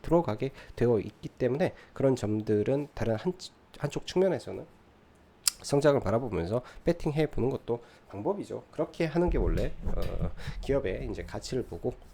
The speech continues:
네, 투자와 트레이딩을 동시에 할 수 있는 방법이다 볼 수 있을 것 같네요. 자,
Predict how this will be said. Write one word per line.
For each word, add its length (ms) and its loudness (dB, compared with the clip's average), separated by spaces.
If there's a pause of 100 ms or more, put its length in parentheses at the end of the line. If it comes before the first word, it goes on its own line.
(100)
네, 600 -6
투자와 520 0
트레이딩을 480 -4
동시에 360 -6
할 100 -8
수 140 -12
있는 200 -4 (260)
방법이다 500 -6 (300)
볼 120 -10
수 340 -8
있을 200 -12
것 80 -8
같네요. 300 -2 (560)
자, 160 2